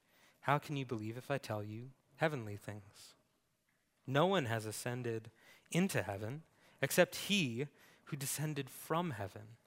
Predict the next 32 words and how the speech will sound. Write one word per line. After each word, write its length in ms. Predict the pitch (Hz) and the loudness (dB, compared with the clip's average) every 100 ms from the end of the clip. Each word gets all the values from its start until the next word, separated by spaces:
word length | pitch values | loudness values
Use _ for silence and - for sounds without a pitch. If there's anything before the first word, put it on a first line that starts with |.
| - | -6
the 60 | |
Son 260 | 120 - 156 | 0 2 2
of 140 | 147 | 0
Man. 400 | 135 123 110 110 110 _ _ _ _ _ _ - - | -2 -4 -6 -10 -18 _ _ _ _ _ _ -8 2
And 80 | 147 | 4
as 140 | 143 | 4
Moses 540 | 143 165 175 190 - - - - | 4 4 4 -2 -4 -10 -10 2
lifted 340 | 147 165 202 | 4 6 6
up 180 | 190 185 | 6 4
the 60 | 180 | 2
serpent 420 | - 170 180 175 | 4 4 4 2
in 120 | 165 | 2
the 40 | |
wilderness, 680 | 165 139 104 107 104 101 - - _ _ _ _ _ _ - | 0 0 -2 -4 -6 -6 -10 -14 _ _ _ _ _ _ -16
so 300 | - 127 123 | -6 -2 0
must 300 | 131 127 - | 2 0 -2
the 60 | 135 | -2
Son 200 | - 123 | 0 0
of 80 | |
Man 280 | 120 120 131 | 0 -2 -2
be 100 | 113 | -4
lifted 380 | 104 101 - 104 | -4 -6 -8 -10
up, 220 | 104 - - _ _ _ _ _ _ _ _ - - | -10 -14 -20 _ _ _ _ _ _ _ _ -20 -6
that 160 | 131 113 | -4 -2
whoever 380 | 123 127 147 | 0 0 0
believes 580 | 151 156 156 160 160 - - - - | 0 0 2 0 -2 -6 -12 -16 -12
in 140 | 98 | -12
him 480 | 90 135 131 117 107 - _ - - - | -6 0 0 -2 -10 -18 _ -20 -18 -2
may 200 | 127 139 | 2 2
have 460 | 123 117 113 120 | 2 2 0 -4
eternal 440 | 139 120 113 107 104 | -6 -4 -4 -4 -6
life." 500 | 101 104 104 - | -6 -6 -10 -18